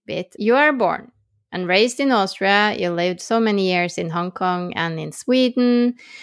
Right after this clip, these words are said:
You are married to a Swede. All this, what kind of perspectives would you say that you have gotten from, from this that you wouldn't have had if you had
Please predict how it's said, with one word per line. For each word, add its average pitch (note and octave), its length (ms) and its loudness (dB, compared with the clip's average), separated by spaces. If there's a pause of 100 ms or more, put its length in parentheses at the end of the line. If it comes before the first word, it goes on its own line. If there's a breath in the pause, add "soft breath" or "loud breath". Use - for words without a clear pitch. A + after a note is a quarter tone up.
(760 loud breath)
You E3 120 -6
are D#3 40 -4
married C4 400 2
to E4 100 2
a D#4+ 60 2
Swede. D4 600 0 (140)
All F4+ 300 2
this, F#3+ 540 0 (400)
what C#4 300 -2
kind B3 260 2
of G3+ 160 0
perspectives - 1080 -4 (100)
would G3 200 0
you F3 100 0
say F#3+ 440 2
that F3 280 -2
you F#3 160 2
have F3+ 260 0
gotten E3 600 -6 (160)
from, F3 580 0 (640)
from F3 320 2
this E3+ 500 0 (140)
that F3 280 -2
you F3+ 120 0
wouldn't A3 360 2
have F#3 180 2
had - 400 -4 (340)
if F3+ 180 -6
you E3+ 280 2
had E3 240 0